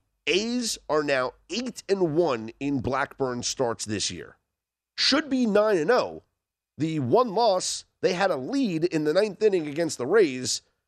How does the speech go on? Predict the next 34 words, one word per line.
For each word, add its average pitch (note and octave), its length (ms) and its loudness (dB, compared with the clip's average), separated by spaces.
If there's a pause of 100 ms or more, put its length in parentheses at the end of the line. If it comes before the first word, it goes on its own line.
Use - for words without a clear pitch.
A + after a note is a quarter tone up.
(240)
The C3 100 0
Rays E3+ 320 0
scored D3 360 -2
two A3+ 180 0
runs E3+ 360 2
in C3+ 60 -8
the C3 80 -4
top D3 260 -2
of B2+ 80 -14
the B2+ 80 -8
ninth C3+ 340 -6 (360)
to A2 80 -6
tie D#3+ 320 -2
that G#2 260 -6
game, F#2+ 380 -12 (160)
and A#2 160 -2
they A2+ 100 0
won, A2 260 -2
and G#2+ 80 -6
the G#2+ 80 -4
Rays A#2 240 -4
won A2 180 -2
it G2+ 80 -4
in G2 100 -6
extra E2+ 280 -10
innings. - 320 -16 (1500)
But B2 180 2
hey, B2+ 220 -2 (640)
if C3 260 -6 (160)
they C#3+ 160 -4
keep G#3+ 280 -8
lining F#3 340 2
up F3+ 160 0
Blackburn E3+ 600 -2